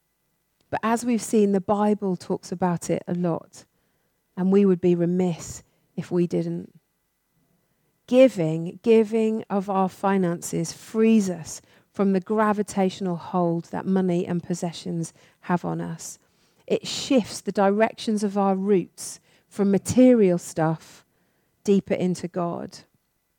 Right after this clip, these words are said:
I was having a conversation with a friend a couple of weeks ago who was talking about the fact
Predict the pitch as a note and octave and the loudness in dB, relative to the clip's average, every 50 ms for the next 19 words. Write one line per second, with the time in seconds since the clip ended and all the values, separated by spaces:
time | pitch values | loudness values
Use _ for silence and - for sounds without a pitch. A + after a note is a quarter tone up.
0 | _ _ _ _ _ _ _ _ _ _ _ _ _ _ _ _ _ _ _ _ | _ _ _ _ _ _ _ _ _ _ _ _ _ _ _ _ _ _ _ _
1 | _ _ _ _ _ _ _ _ _ _ _ _ _ _ _ _ _ _ _ _ | _ _ _ _ _ _ _ _ _ _ _ _ _ _ _ _ _ _ _ _
2 | _ _ _ _ _ _ _ _ _ _ _ _ - G3 G#3+ G#3+ G3+ - A3 A3 | _ _ _ _ _ _ _ _ _ _ _ _ -2 2 2 2 2 2 0 0
3 | G#3+ G3+ - - G#3+ G3+ G3 - - G3+ G3 - - G3+ F#3+ F#3+ F3 - G3+ F#3+ | 0 0 0 -2 0 0 0 0 0 0 0 0 -2 -2 -2 -4 -4 -4 -4 -2
4 | F#3+ F#3 - - G3+ - - G3+ F#3 G3 A3 A3 - - A3+ F#3+ - F3 E3+ E3+ | -2 -2 -2 -2 -6 -6 -4 -4 -2 0 0 0 0 -2 -4 -2 0 2 2 2
5 | F#3 F3+ F3 - - A3+ G#3 - - G3+ F#3 F3+ F3+ - - F#3 F3 - - F#3+ | 2 0 -2 0 0 0 0 2 0 -2 0 0 0 0 -2 -4 -6 -2 0 2
6 | F#3 - - - | 2 2 0 -6